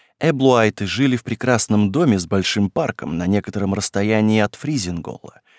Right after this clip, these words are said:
Очень достойные люди, весьма уважаемые во всех окрестностях. Мы не будем уделять им слишком много внимания на этих страницах,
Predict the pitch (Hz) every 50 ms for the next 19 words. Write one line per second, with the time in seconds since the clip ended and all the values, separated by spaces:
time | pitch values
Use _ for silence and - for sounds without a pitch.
0 | _ _ _ _ _ _ _ _ _ _ _ - - 139 127 - - 110 101 92
1 | 95 92 - - - 98 95 92 90 90 87 87 87 90 95 95 104 117 - _
2 | _ _ _ _ _ - 90 113 117 - - 139 131 123 113 104 104 101 - 98
3 | 82 85 85 85 90 92 98 101 110 - - - 90 - - 82 - 87 80 76
4 | - - 65 - - - - - _ _ _ _ _ _ _ _ _ _ _ _
5 | _ _ _ _ _ _ _ _ _ _ _ - 165 180 185 185 180 151 175 180
6 | 139 107 107 101 95 90 101 98 104 98 - - 104 92 - 95 104 95 - -
7 | - 98 101 101 104 101 90 98 92 87 101 104 110 123 156 170 143 98 85 85
8 | 80 82 87 85 87 87 - 85 - - - - 95 101 131 175 175 - - -
9 | - - -